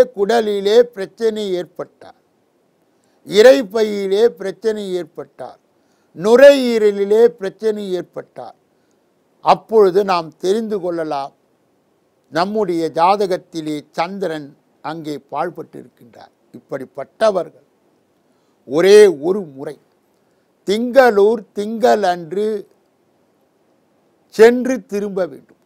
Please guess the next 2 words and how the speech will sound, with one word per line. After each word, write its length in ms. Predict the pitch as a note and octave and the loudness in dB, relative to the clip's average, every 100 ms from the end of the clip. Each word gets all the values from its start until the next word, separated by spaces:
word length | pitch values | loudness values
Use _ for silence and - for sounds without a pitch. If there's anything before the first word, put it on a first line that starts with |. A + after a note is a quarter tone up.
| - | -14
அதாவது, 560 | C3 F#3 G3+ F3 D3+ A3+ A#3+ _ _ _ _ _ _ _ _ _ _ _ _ _ _ _ _ | -4 -2 0 -2 -6 -16 -18 _ _ _ _ _ _ _ _ _ _ _ _ _ _ _ _
கும்பகோணத்தில் 840 | F#3+ A3 C#4+ C4 B3 A3+ G3 - | -6 4 6 8 6 2 -4 -8